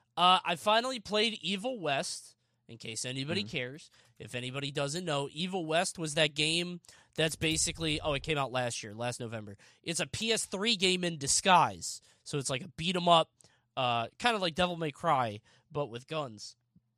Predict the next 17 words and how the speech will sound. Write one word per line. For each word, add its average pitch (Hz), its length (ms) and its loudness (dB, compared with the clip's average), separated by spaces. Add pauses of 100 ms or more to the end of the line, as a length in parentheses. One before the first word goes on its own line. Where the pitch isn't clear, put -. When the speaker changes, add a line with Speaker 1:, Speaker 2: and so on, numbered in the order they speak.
(200)
Speaker 1:
It 202 120 0
was 208 180 0
very 220 320 6
good. 185 380 0
I 151 140 -4
beat 160 260 -4
it 196 120 0
in 170 120 -6
two 196 240 2
days. 131 500 2
It's 139 200 -8
a 135 60 -4
very 143 320 0
good 151 200 -4
game. 123 320 -4
That's 147 260 -6
it. 110 160 -12